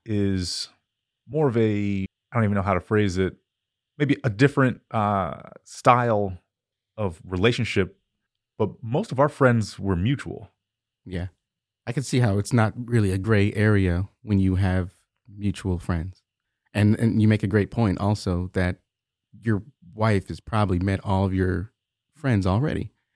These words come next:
Speaker 2: and she's probably comfortable with them. And if she wasn't <laughs> comfortable with them, she would definitely let you know that, "Hey, keep eyes on this person." Um, I definitely think my wife would do that.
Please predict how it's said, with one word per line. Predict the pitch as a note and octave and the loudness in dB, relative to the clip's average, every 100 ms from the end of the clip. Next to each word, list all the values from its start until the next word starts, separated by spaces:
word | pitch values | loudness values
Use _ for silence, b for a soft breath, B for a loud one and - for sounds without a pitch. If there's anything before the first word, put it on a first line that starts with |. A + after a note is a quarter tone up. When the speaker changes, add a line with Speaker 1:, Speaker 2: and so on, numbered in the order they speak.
| _ _ _ | _ _ _
Speaker 2:
and | G#2+ G#2 - - _ _ _ _ _ | 2 2 0 -6 _ _ _ _ _
she's | - A#2 - | -4 -2 0
probably | G#2 G2 G2+ G2+ _ - | 0 2 0 -2 _ -6
comfortable | A#2+ A2+ F2 | -4 0 -2
with | F2 | 0
them. | F#2 G#2+ | 0 2
And | G#2+ | 2
if | - | 4
she | G#2+ | 4
wasn't | G2 A#2 C#3 | 6 8 6
<laughs> | - | 6
comfortable | C3 G#2+ G2+ | 4 6 6
with | G#2 G2+ | 4 4
them, | F#2 G#2+ b b b | 2 0 b b b
she | - A#2 | -2 2
would | G2+ F2+ | 4 4
definitely | G2+ G2 F#2 | 2 4 2
let | F2+ F2 | 2 0
you | F#2 | 2
know | F2+ E2+ | 2 2
that, | F2 F2 - | 0 -2 -4
"Hey, | G2+ F2+ E2+ _ _ | -2 0 -4 _ _
keep | - G#2 - - | -4 -4 -4 0
eyes | G2 G2 G2 | 2 4 4
on | F#2+ | 4
this | G#2 G#2 | 2 2
person." | - F2 F2 F2 G2 _ _ _ _ _ | -2 -4 -4 -6 -6 _ _ _ _ _
Um, | F#2+ F2+ - - | -10 -8 -10 -8
I | F#2+ | -2
definitely | G2+ G2+ G2 | 0 0 0
think | G2+ - | -2 -2
my | F#2+ | 0
wife | F2+ F2 E2 | 0 0 -2
would | |
do | E2 | -4
that. | D#2+ | -4